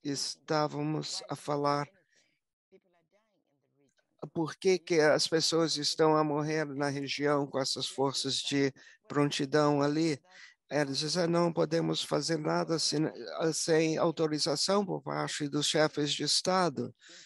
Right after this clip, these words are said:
ou facilitar o mesmo." E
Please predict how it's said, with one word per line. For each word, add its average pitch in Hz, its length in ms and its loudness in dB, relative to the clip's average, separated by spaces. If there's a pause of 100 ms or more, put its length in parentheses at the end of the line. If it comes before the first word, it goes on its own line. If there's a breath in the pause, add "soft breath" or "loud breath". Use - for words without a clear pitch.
(460 loud breath)
ou 147 120 0
facilitar 156 1000 2
o 131 100 0
mesmo." 123 480 -4 (1120 loud breath)
E 160 540 -2